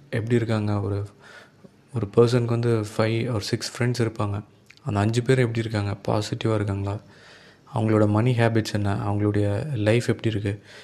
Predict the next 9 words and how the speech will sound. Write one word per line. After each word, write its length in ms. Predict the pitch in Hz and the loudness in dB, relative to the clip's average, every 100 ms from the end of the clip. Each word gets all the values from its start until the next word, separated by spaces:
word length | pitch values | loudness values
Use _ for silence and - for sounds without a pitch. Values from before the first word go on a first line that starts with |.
| - - | -10 -2
எவ்வளோ 640 | 110 123 120 - - - - 117 | 2 4 2 0 -6 -14 -6 -2
ஒர்க் 200 | 107 - | -2 0
பண்றாங்க, 540 | 113 104 101 98 101 - - - | -2 0 -2 -4 -6 -8 -14 -6
அவங்களுடைய 400 | 110 104 104 104 117 | 0 2 2 2 2
தாட்ஸ் 220 | 131 - | 2 0
எப்படி 200 | 107 107 | -2 -2
இருக்கு. 320 | 104 104 110 - - - - - - _ - | -4 -4 -8 -14 -20 -20 -20 -20 -20 _ -4
ஏன்னா 240 | 117 120 | 0 2
நீங்க 480 | 135 123 113 107 107 | 2 2 2 0 -4